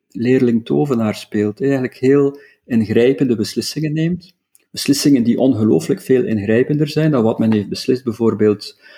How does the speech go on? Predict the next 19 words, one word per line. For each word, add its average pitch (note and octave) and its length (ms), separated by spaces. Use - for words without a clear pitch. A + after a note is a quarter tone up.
eh, A2 180
naar G#2 120
aanleiding G#2 300
van G#2 120
de G2+ 60
begroting, G#2 680
hè, D#3+ 220
en A#2 120
de G#2 80
beleidsverklaring G#2+ 760
van D3+ 80
de D3+ 60
Vlaamse D3+ 340
regering. D3 260
Toen A2 120
ging A2 160
het F#2+ 100
eigenlijk A2+ 300
over G2+ 200